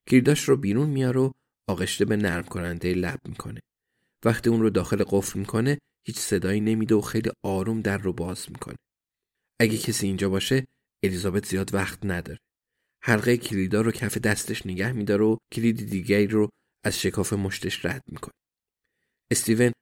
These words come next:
تو راه رو قش نکرد. همینم خوبه. در اتاق مطالعه‌اش باز و نور خورشید به داخل میتابه. الیزابت با دیدن گرد و غبار رقصون تو هوا یه لحظه خجالت می‌کشه. یه نفر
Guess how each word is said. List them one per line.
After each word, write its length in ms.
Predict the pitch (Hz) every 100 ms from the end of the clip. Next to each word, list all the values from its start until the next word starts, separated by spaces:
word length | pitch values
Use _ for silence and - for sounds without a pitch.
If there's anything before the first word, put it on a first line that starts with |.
| -
تو 80 | 127
راه 200 | 110 98
رو 100 | 107
قش 320 | 101 92 -
نکرد. 360 | 92 - 76 - _ _ _ _ _
همینم 320 | - 123 113 104
خوبه. 360 | - 95 - - _ _ _ _ _ _
در 160 | 127 127
اتاق 300 | 104 104 117
مطالعه‌اش 580 | 104 104 95 98 107 -
باز 260 | 104 110 113
و 180 | 110 110 _ _
نور 160 | 107 110
خورشید 440 | 101 98 - 107
به 100 | 90
داخل 300 | 85 - 104
میتابه. 440 | 90 90 - - 131 _ _ _ _ _ -
الیزابت 480 | 107 101 101 101 - _ _
با 80 | 101
دیدن 360 | 101 101 110 117
گرد 320 | 104 90 90
و 40 |
غبار 380 | 90 87 98 107
رقصون 420 | 98 85 - 113
تو 140 | 113 101
هوا 380 | 95 85 104 - _ _ -
یه 100 | 131
لحظه 280 | 104 -
خجالت 580 | 113 104 92 87 92 -
می‌کشه. 340 | 127 - - - _ _ _ _ _ _ -
یه 120 | 113
نفر 340 | 110 110 107